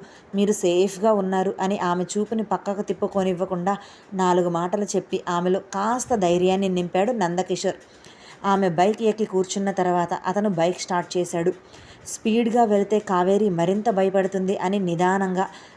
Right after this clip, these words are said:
ఆమె చెప్పిన అడ్రస్కి తీసుకొని వెళ్ళాడు నందకిషోర్. రోజు ఎనిమిది గంటలకు ఇంటిలో ఉండే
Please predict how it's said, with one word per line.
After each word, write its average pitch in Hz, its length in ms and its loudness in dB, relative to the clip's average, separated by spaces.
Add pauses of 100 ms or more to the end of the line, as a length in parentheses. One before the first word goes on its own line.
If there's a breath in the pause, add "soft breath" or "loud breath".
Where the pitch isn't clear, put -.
ఆమె 190 220 2
చెప్పిన 185 380 -2
అడ్రస్కి 190 520 -2
తీసుకొని 185 480 -2
వెళ్ళాడు 175 360 2
నందకిషోర్. 175 640 -4 (600 loud breath)
రోజు 208 360 4
ఎనిమిది 208 440 4
గంటలకు 214 440 0
ఇంటిలో 202 380 4
ఉండే 190 380 0